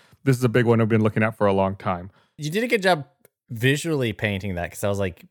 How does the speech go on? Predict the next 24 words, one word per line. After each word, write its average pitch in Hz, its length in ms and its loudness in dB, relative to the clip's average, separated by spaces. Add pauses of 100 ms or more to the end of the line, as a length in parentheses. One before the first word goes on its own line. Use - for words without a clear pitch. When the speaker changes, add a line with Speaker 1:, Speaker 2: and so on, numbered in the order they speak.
(140)
Speaker 2:
dots - 520 -2
on 110 180 -2
a 104 60 -2
radar, 101 380 0
and 104 140 -4
then 98 80 -4
there's 98 180 -4
like, - 200 -6
"Wait, 104 160 -2
there 101 100 -6
should 113 160 -6
be 135 80 0
another 135 340 2
dot." 160 460 4 (140)
<laughs> 151 120 -6
Speaker 1:
Yeah, 170 240 6
Speaker 2:
Like 147 80 4
Speaker 1:
if 139 60 -4
you 185 60 0
think 226 200 2
about 127 300 4
it, 123 220 2
you 127 120 2
know, 107 340 2